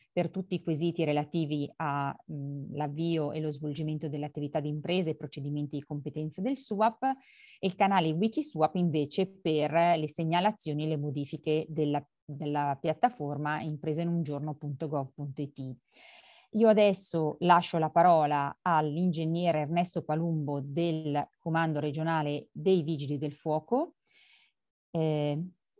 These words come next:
Ernesto, se vuoi attivare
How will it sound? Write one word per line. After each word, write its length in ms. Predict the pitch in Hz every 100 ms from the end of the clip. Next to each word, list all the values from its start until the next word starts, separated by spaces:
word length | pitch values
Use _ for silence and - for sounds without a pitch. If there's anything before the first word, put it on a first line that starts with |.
| _ _ _ _
Ernesto, 640 | 165 156 165 170 - - 180
se 180 | -
vuoi 560 | 160 160 165 170 165 - _ _
attivare 680 | 156 - 170 165 165 170